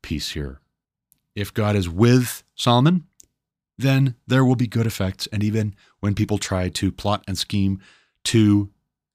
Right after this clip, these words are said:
interrupt the natural consequences of good decision-making, wise counsel, wise judgments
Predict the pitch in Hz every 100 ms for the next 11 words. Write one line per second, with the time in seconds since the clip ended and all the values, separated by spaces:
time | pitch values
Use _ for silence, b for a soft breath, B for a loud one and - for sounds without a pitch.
0 | - 120 107 101 143 143 - - - -
1 | 107 113 123 - 127 - 117 - - 98
2 | 92 95 95 85 101 95 90 92 - -
3 | 110 95 85 80 82 82 90 85 90 98
4 | - 104 101 - 82 85 92 101 104 -
5 | - b b b b b _ _ 110 127
6 | 82 78 - -